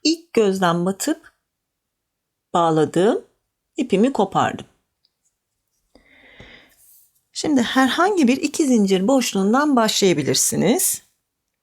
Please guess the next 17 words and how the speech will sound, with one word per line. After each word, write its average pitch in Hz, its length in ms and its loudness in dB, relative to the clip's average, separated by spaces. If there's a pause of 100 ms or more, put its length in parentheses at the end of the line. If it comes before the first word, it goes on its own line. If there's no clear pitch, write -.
(2250)
Bağlıyorum 247 520 4
ipimi. 214 640 0 (1800)
Bir, 220 400 0 (360)
iki, 233 540 -2 (300)
üç, 247 440 0 (440)
dört 190 200 0
zincir 135 340 -4
çekiyorum. - 560 -10 (1600)
Bu 320 140 6
sefer 226 600 0
dört 330 280 0
tane 165 420 0
dörtlü 214 380 2
trabzanı 185 680 0
bir 185 120 6
arada 139 280 0
yapacağız. 139 800 -4